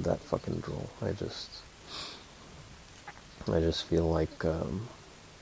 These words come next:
I don't know, the team podcast, the five people podcast, the two or three, like, it's, it works, but I enjoy this form as well, just myself, and anyone that, uh,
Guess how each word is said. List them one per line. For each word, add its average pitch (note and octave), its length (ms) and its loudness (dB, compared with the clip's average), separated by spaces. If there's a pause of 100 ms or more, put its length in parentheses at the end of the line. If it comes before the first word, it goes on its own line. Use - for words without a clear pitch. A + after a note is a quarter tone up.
(440)
I - 20 8
don't F2+ 140 8
know, F2 180 4
the E2+ 160 6
team F2 460 6
podcast, F2 640 4
the - 60 -2
five F#2 280 2
people - 240 0
podcast, - 760 -2
the - 200 -2 (1080)
two F2+ 400 6
or - 20 6
three, F2+ 600 0
like, - 100 0 (100)
it's, - 460 -2
it A#2 100 8
works, A2+ 560 8 (140)
but G2 220 6 (200)
I G#2+ 100 2
enjoy F2+ 360 6
this F2 300 0
form F#2 440 4
as F#2 140 2
well, G#2+ 320 2
just - 200 -4 (1200)
myself, - 380 4 (140)
and G2 280 2 (180)
anyone F#2 440 4
that, - 320 -2
uh, G2 240 2